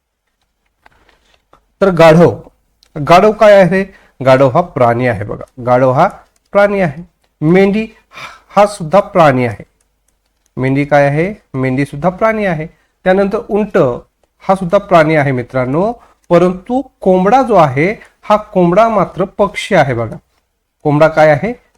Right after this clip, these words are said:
पक्षी आहे. म्हणून या दिलेल्या पर्यायामध्ये पर्याय क्रमांक तीन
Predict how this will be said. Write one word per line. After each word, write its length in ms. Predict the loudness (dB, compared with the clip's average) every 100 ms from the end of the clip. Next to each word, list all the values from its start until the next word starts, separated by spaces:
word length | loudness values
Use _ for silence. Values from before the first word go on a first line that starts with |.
| _
पक्षी 280 | -4 -4 0
आहे. 240 | 0 0 -8 _ _ -4
म्हणून 380 | -2 0 0 -2 -10 _ -12
या 300 | -2 2 2 -2 -18 _ _ _ _ _ _ -2
दिलेल्या 380 | 0 4 2 2
पर्यायामध्ये 640 | 0 0 -2 -4 -6 -6
पर्याय 340 | -4 -4 -2 -2
क्रमांक 480 | -2 -4 -4 -4 -8
तीन 400 | -2 0 0